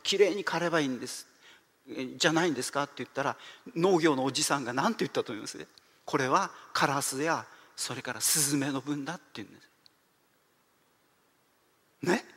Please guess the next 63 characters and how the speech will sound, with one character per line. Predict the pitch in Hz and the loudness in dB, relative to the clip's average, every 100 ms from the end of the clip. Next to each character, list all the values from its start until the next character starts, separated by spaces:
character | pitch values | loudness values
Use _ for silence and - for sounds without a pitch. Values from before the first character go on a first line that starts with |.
| - _ _ _ _ _ _ _ _ _ _ _ | -20 _ _ _ _ _ _ _ _ _ _ _
え、 | 160 | -2
そ | - 269 330 | 0 4 4
う | |
い | 370 381 | 8 8
う | |
習 | - 269 | 8 2
慣 | 269 202 | 0 0
が | 147 | 2
日 | 185 | 4
本 | 254 359 | 6 6
に | 392 | 8
も | 277 | 8
あ | 202 | 6
っ | - | 4
た | 196 | -2
ん | 120 | -2
で | - | -6
す。 | - - _ _ _ _ _ - | -16 -20 _ _ _ _ _ -2
は | 170 | 0
い。 | 120 - - - | 0 -6 -20 -8
ア | - 269 | 4 8
イ | 302 | 8
ヌ | 311 302 | 6 6
に | 277 | 4
も | 202 143 | 4 4
あ | 147 | 4
る | |
ん | 117 | 0
で | 110 | -8
す。 | - - _ _ _ - | -14 -18 _ _ _ 2
ア | 202 | 6
イ | 277 | 6
ヌ | 247 | 4
の | 151 131 | 2 0
人 | - | -4
た | 110 | -6
ち、 | 123 | -2
北 | 117 | -4
海 | - 165 165 | 0 4 4
道 | 151 135 | 4 2
で | 123 - - | 0 -2 -2
石 | 139 - | 4 4
狩 | - 143 143 | 4 0 2
川 | 143 139 131 | 2 4 2
の | 123 120 | -2 -6
と | 123 | -2
こ | 139 | 0
ろ | 123 | 0
で | 107 | -4
で | |
す | 104 | -6
ね、 | 135 135 - - - | 0 0 -2 -12 -2
鮭 | - 160 - 147 | 2 2 4 4
を | 120 | 2
こ | 113 | -2
う | 117 | -2
待 | 123 | 0
っ | - | -2
て | - 139 | -2 -2
る | 107 | -4
ん | |
で | - | -18
す。 | - | -20